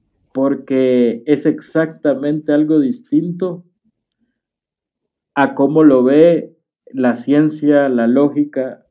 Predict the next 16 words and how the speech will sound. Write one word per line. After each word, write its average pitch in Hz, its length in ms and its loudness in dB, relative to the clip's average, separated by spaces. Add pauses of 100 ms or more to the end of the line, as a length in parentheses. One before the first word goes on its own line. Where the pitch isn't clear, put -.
El 127 140 -6
impacto 127 500 -2
de 147 100 2
la 139 120 0
belleza 131 720 -2 (340)
tiene 135 200 -4
un 139 200 -4
no 139 120 -2
sé 127 220 -8
qué, 135 240 -10 (1400)
que 139 580 2
actualmente 131 800 -2
me 123 200 -6
pareciera 120 840 -4
a 117 40 -8
mí 143 400 -8